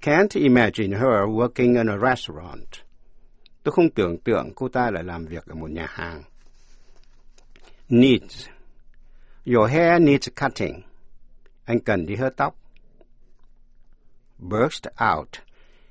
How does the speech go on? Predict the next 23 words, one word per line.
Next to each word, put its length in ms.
Everyone 560
burst 380
out 200
laughing 600
when 200
he 80
told 280
a 40
joke. 440
Ai 160
cũng 160
phá 260
lên 220
cười 420
khi 180
anh 120
ta 160
kể 220
chuyện 260
khôi 200
hài. 340
Động 200
từ 260